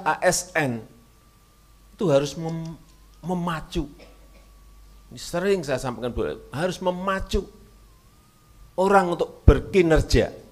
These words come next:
memacu orang untuk berprestasi, memacu orang untuk berinovasi. Ini tugas dari Pak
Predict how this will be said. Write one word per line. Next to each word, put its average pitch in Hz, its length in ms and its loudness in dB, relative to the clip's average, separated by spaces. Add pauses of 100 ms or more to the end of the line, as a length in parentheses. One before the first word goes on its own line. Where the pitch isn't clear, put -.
(1900)
memacu 175 720 6
orang 190 320 4
untuk 180 240 -6
berprestasi, 143 880 2 (800)
memacu 165 560 4
orang 185 320 4
untuk - 400 -4
berinovasi. 156 880 4 (1900)
Ini 139 80 -12 (160)
tugas - 880 -2 (1400)
dari 101 260 -16
Pak - 200 -18